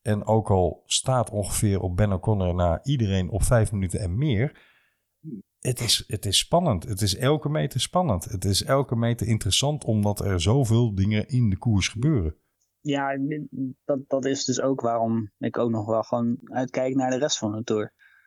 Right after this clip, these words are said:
Speaker 1: Ik ook.
Speaker 2: En s-, sluit jij uit dat Pogacar straks een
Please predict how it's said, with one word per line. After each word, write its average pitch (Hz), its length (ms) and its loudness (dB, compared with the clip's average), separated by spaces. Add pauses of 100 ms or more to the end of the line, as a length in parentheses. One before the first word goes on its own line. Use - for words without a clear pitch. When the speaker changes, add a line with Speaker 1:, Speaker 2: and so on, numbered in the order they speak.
(440)
Speaker 1:
Ik 98 180 -6
ook. - 320 0 (460)
Speaker 2:
En 135 280 0
s-, 139 300 0
sluit 123 260 0
jij 135 140 0
uit 127 220 0
dat - 320 -4
Pogacar 117 560 0
straks 120 360 -2
een 117 140 0